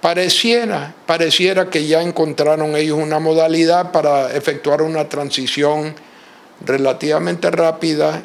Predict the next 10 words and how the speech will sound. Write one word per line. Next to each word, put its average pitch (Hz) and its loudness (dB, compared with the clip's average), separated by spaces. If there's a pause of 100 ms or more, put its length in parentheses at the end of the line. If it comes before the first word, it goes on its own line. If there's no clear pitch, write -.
y 147 -4
democrática 143 -4
a 131 0
la 151 0
crisis 139 -4
que - -2
dejó 151 0
Evo 165 0
Morales 117 -8
allí. - -14